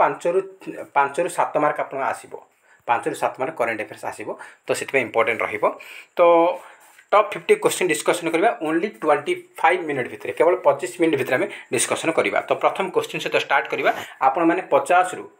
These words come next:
କେତେ mark ରଖୁଛନ୍ତି, Comment ବକ୍ସରେ ନିହାତି ଭାବେ ଜଣାଇପାରିବେ। ତ ଫାଷ୍ଟ କୋଶ୍ଚିନ୍ ରହିଛି, ହୁ ହ୍ୟାଜ୍ ବିକମ୍ ଦ ଫାଷ୍ଟ ଓମେନ୍ ସ୍ନାଇପର ଅଫ୍ ବର୍ଡର ସିକ୍ୟୁରିଟି ଫୋର୍ସ?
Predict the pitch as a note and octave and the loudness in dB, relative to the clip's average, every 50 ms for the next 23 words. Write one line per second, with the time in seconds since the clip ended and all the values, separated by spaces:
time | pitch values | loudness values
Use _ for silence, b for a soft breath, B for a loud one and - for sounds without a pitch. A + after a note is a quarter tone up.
0 | _ - C#3+ - D#3 D3+ D#3 D3+ - C#3+ B2+ B2+ - - F#3 - F3+ E3 E3 - | _ 0 0 0 2 2 0 0 0 -2 -4 -4 -4 -6 -6 -4 -4 -4 -4 -6
1 | - b b b b b b - C#3+ D3+ E3 E3 D3 D#3 D3+ D3+ - D#3 E3+ E3+ | -14 b b b b b b 0 4 4 4 2 4 2 2 2 0 -10 -10 -10
2 | B B B B - C3+ C#3+ C3 D#3+ E3 - D#3+ C#3+ B2 D#3 E3+ B B B B | B B B B -6 -4 -2 -2 -2 -2 -2 -2 -4 -2 -4 -6 B B B B
3 | C3 A#2 C3 B2+ B2 C3 D3 D3 A#2+ G2+ G2 F#2+ F2+ F2+ - _ _ _ _ _ | -4 0 2 2 2 2 0 2 0 0 0 -2 -10 -12 -14 _ _ _ _ _
4 | _ _ _ _ _ _ _ _ - C#3 C3 C3 B2+ B2 - - - - - - | _ _ _ _ _ _ _ _ 2 4 6 6 6 6 4 0 0 0 -2 -4
5 | - - - - G3+ G3 F#3 F#3 F3+ F3 - - A#3 B B B B B B B | -4 -4 -2 0 0 2 2 2 0 0 -2 -6 -8 B B B B B B B
6 | - - A3 A3+ G3+ - F#3+ G3+ G3 E3+ D3 D3+ D3 - - D#3+ E3+ G3 G3+ F3 | -6 0 0 2 2 2 0 0 0 -2 -8 -8 -10 -6 0 2 2 2 2 0
7 | C#3 D#3 C#3+ D3 D3 B B B B B - - E3+ F3+ D4+ D4+ - - - D#3 | 0 2 2 2 2 B B B B B -4 2 2 2 2 2 -2 -8 -2 0
8 | D3+ D3 D#3+ F3 F#3+ F#3 - - D#3+ D3+ C#3 C#3 C#3 - D#3+ D#3 E3 D#3+ - - | 0 2 2 0 0 0 -4 -6 -2 0 0 0 0 0 2 2 2 2 0 -8
9 | A#2 A#2 B2+ C#3 C#3+ C#3+ D3 D#3+ D#3+ - - D3+ C3 - C3 A#2 A2 B2 B2 - | -10 0 4 6 6 8 8 6 4 2 -2 -6 -6 -6 -8 -12 -10 -10 -10 -6
10 | - - F#2+ - - | -2 -2 -2 -2 -4